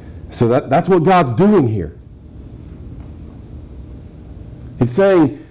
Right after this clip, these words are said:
"You don't, you're behaving like you don't need me. And so here's what I'm gonna do. I'm gonna remind you that you do." And that's mercy.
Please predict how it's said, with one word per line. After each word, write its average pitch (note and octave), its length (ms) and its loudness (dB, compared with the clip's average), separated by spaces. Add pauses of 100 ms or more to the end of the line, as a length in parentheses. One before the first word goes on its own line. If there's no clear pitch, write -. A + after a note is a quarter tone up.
(160)
"You F3+ 160 6
don't, B3+ 420 4 (460)
you're A3+ 220 6
behaving G#3+ 960 6 (220)
like G#3+ 260 6
you B3 120 8
don't A3 300 6
need A3 220 6
me. C3 320 2 (1200)
And F3 140 4
so G#3+ 180 8
here's C4 260 8
what C#4+ 160 8
I'm C#4 120 8
gonna B3 160 6
do. B3 520 4
I'm C#4 280 6
gonna C#4 220 8
remind A#3 640 8
you G#3 460 4 (420)
that G#3 240 6
you A3 160 6
do." F#3 440 6 (2750)
And A2+ 120 2
that's A2 180 -4
mercy. B2+ 380 -2